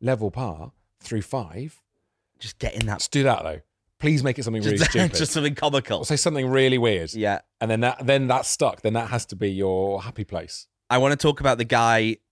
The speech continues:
Speaker 2: who we had to let in front of us as well the other day and what he pulled out of his bag.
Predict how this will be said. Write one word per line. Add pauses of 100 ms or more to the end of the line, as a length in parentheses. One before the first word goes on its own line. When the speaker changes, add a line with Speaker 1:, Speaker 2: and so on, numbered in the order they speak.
(400)
Speaker 2:
who
we
had
to
let
in
front
of
us
as
well
the
other
day (280)
and
what
he
pulled
out
of
his
bag.